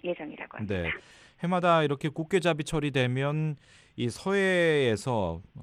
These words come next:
Speaker 2: 이렇게 긴장감이 형성되는 일이 많은데 올해도 역시 예외는 아니었던 것 같습니다.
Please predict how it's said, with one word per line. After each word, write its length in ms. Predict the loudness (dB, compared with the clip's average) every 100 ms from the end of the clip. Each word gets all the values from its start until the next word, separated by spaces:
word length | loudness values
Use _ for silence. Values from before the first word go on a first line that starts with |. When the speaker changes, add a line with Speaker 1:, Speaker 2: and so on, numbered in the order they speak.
| -14
Speaker 2:
이렇게 280 | -8 -6 -6
긴장감이 840 | -2 0 2 2 2 0 0 0 0
형성되는 500 | -2 -4 -4 -4 -2
일이 180 | -2
많은데 420 | 0 0 0 -2 -2
올해도 480 | -2 0 -2 0
역시 540 | -2 -4 -6 -6 -4 -6 _
예외는 460 | -2 0 0 0 0
아니었던 480 | 0 -2 -2 -4 -4
것 60 |
같습니다. 560 | -6 -6 -6 -6 -8 -10